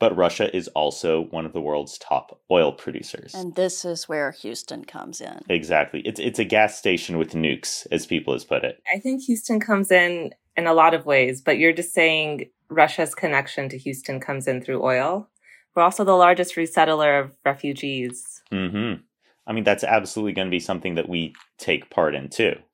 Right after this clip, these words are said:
Speaker 1: But if you were just kind of sitting around wondering, you know, "I live in Houston, how's this gonna impact me?" Uh, well, if you're gonna see oil prices start to hit a hundred,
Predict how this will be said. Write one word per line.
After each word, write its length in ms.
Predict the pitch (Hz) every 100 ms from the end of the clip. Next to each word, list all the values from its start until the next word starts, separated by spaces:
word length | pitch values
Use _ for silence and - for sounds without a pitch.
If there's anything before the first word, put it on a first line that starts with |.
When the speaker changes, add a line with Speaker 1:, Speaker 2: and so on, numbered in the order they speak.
| _ _ -
Speaker 1:
But 180 | 180 -
if 140 | 92
you 100 | 113
were 60 | 107
just 220 | 95 -
kind 160 | 101
of 140 | 90 - _
sitting 320 | - 95 87
around 340 | 87 82 80
wondering, 420 | 87 85 78 82
you 80 | 80
know, 60 | 76
"I 200 | - 82
live 240 | 82 82
in 80 | 82
Houston, 440 | 71 82 - 85
how's 220 | 71 73 -
this 140 | 73
gonna 200 | - 78
impact 440 | 73 71 80 - -
me?" 380 | 123 110 104 _ _ _ _ _
Uh, 260 | 92 85 - - _ _ -
well, 480 | 85 85 82 85 -
if 220 | 90 -
you're 120 | 98
gonna 160 | 87 90
see 320 | - 92 85
oil 200 | - 85
prices 420 | 78 90 76 82 71
start 280 | 90 76
to 60 | 80
hit 200 | 80 -
a 60 | -
hundred, 580 | 90 82 90 80 76